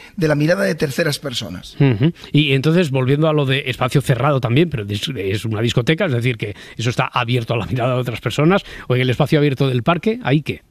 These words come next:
Speaker 1: Vale. Ahí, como hemos dicho al principio, si dos personas deciden tener relaciones sexuales en un parque, por ejemplo, eh, eh, la, y, y hay una persona que se encuentra en ese, en ese parque y mira, esa persona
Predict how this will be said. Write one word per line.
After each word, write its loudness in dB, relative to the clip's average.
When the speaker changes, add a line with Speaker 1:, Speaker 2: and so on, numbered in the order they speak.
Speaker 1:
Vale. -2
Ahí, 0
como 2
hemos 0
dicho 0
al -4
principio, -6
si -2
dos 0
personas -2
deciden -4
tener 0
relaciones -4
sexuales -2
en 0
un 2
parque, 2
por -4
ejemplo, 0
eh, 0
eh, -4
la, 0
y, -4
y 2
hay 2
una 0
persona 0
que -4
se -2
encuentra -2
en -4
ese, -4
en -2
ese -2
parque -2
y 2
mira, 2
esa -2
persona -2